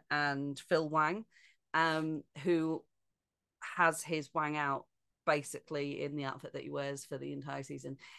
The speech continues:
And it's just, it's one of those shows that, like, if you've had a kid, you need to, you need to strap up and strap in before you start watching it. Otherwise, you're gonna have little accidents, and your new pajama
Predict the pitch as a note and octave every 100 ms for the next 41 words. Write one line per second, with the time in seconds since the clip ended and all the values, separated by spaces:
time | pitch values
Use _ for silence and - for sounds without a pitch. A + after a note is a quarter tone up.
0 | - A#3 C#4+ - - F4 - - A#3+ A3+
1 | C#4+ C#4 B3 A3+ A3 A3 F#3 D#3 E3 -
2 | D3+ C#3+ - _ _ _ _ _ _ _
3 | _ - G#3+ - G#3 - G3 F#3+ - G3
4 | C#3 C#3+ - - _ _ _ _ - F3
5 | F3 F3 E3 - E3+ D#3 - E3 E3 E3
6 | - D#3 - F#3+ D#3 - - D#3 D3 D#3
7 | - D#3 D3 C#3+ D3+ D3 C#3 D3+ A#2+ C3+
8 | - C#3 C3+ C#3 C#3 C#3+ C#3 - D3 D3+
9 | D3+ C#3 C3+ B2+ - - C3 - - A#2+
10 | C3 D#3 C#3+ C#3+ D3+ C#3 C#3 C3 B2+ C3